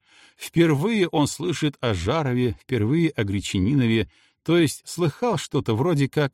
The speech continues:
о могучей кучке, но вот перед ним сидит человек, который прогуливался с Александром Тихоновичем Гречаниновым по Унтер-ден-Линден. Всякий раз доктор попадает в просак. Никак он не может примириться с превосходством Зубра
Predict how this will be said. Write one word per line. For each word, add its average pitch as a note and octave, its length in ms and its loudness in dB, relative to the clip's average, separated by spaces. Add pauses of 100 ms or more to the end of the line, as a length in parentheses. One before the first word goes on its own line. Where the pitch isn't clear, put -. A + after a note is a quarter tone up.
о C#3+ 100 0
могучей C#3+ 460 0
кучке, C#3 520 -2 (340)
но E3+ 180 2
вот F3+ 240 0
перед D#3 260 0
ним D#3+ 200 4
сидит D3 320 0
человек, D3+ 560 -4 (180)
который D#3+ 380 0
прогуливался C3 800 0
с - 100 -4
Александром C3+ 600 0
Тихоновичем C3+ 580 0
Гречаниновым C3+ 760 0 (260)
по B2+ 220 0
Унтер-ден-Линден. A2+ 1160 -2 (640)
Всякий F3+ 520 0
раз D#3+ 360 0
доктор D3+ 460 -4
попадает A#2 520 -2
в - 60 -20
просак. - 580 -10 (280)
Никак C3+ 600 0
он D3 180 2
не B2+ 80 0
может C3 400 0
примириться B2 560 0
с - 60 -8
превосходством B2 800 -2
Зубра C#3 480 0